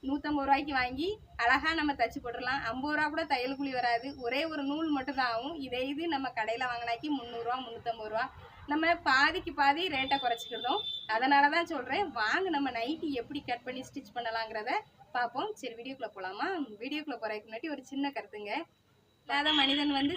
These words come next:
சிறகு இல்லாத பறவைக்கு சமங்க. உண்மையிலே தான்.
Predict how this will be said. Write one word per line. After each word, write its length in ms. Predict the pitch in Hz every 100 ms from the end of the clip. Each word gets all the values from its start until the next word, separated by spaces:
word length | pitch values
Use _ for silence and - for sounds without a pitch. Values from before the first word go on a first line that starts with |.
| -
சிறகு 320 | 311 302 294 311
இல்லாத 320 | 285 269 302 -
பறவைக்கு 400 | 254 254 277 294 269
சமங்க. 340 | 240 226 226 247 311 - -
உண்மையிலே 380 | 262 285 294 302 269
தான். 140 | 220